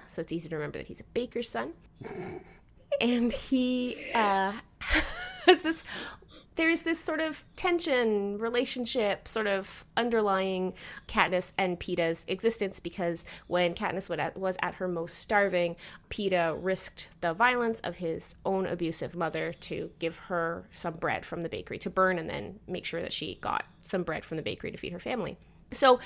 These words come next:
Katniss has, like, all this baggage about Peeta, but there's also another boy because it's a Y A book, so obviously there's a triangle, and his name is Gale,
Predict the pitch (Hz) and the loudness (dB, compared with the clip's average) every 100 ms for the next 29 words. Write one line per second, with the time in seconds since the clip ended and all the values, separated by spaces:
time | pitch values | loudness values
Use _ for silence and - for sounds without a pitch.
0 | - - - - 330 320 339 294 247 220 | -4 -8 -8 2 4 4 2 2 2 4
1 | 190 180 - - - - - - - - | 4 2 2 -2 -2 -4 -6 -6 -4 0
2 | - - - - 254 285 277 277 262 220 | -2 -2 -2 4 6 8 6 4 4 4
3 | 208 202 202 196 202 - - 208 220 208 | 4 4 4 4 2 -4 0 6 8 8
4 | 202 190 - 170 - 208 214 220 202 202 | 8 4 2 -2 4 4 6 4 4 4
5 | 214 220 - 180 180 180 170 170 165 165 | 4 4 6 6 6 4 4 2 0 2
6 | 175 226 220 190 175 - 151 156 160 | 6 8 6 2 0 0 0 0 -2